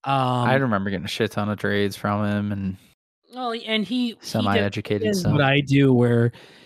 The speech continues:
Speaker 2: he listens to other things like podcasts or TikToks and things like that outside of the app. So
Speaker 1: Mm-hmm.
Speaker 2: I, I definitely appreciate it. And the one guy that lost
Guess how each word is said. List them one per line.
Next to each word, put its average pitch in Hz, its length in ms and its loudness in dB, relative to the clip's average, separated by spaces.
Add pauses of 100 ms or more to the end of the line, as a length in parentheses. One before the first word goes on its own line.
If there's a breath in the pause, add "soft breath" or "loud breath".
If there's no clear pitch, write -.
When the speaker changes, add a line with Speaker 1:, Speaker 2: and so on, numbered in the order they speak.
(100)
Speaker 2:
he 170 140 2
listens 131 360 0
to 107 80 -8
other 101 160 -8
things 104 240 -12
like 98 120 -16
podcasts 104 600 -12
or - 60 -20
TikToks - 600 -16
and 101 140 -18
things 95 200 -18
like 92 140 -18
that 95 140 -14
outside 95 460 -14
of 90 140 -16 (220)
the 113 200 -16
app. 98 300 -18
So 101 440 -14 (580)
Speaker 1:
Mm-hmm. 120 200 -8
Speaker 2:
I, 107 400 -8
I 107 120 -12
definitely 101 440 -12
appreciate 104 680 -10
it. 104 180 -8
And 107 400 -8 (1000 soft breath)
the 160 120 -6
one 143 260 -6
guy 139 180 -2
that 127 240 -8
lost 123 580 -8